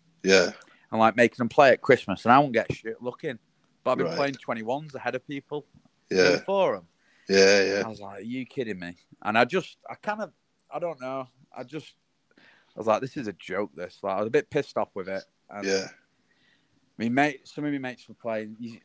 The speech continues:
Speaker 2: like I say again, you start drinking a bit more. Um,
Speaker 1: Yeah.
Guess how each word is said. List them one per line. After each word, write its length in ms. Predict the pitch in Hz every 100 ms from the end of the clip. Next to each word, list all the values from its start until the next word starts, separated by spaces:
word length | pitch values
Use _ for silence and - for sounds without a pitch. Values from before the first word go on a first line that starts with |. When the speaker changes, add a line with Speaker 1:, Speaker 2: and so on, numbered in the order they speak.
| -
Speaker 2:
like 200 | 120 117
I 260 | - 110 -
say 280 | - 110 98
again, 240 | 107 117
you 80 | 113
start 320 | - 120 110
drinking 380 | 113 113 - 117
a 40 |
bit 180 | 110 -
more. 280 | 107 104 107 - - _ _ _
Um, 140 | 98 95
Speaker 1:
Yeah. 260 | 90 82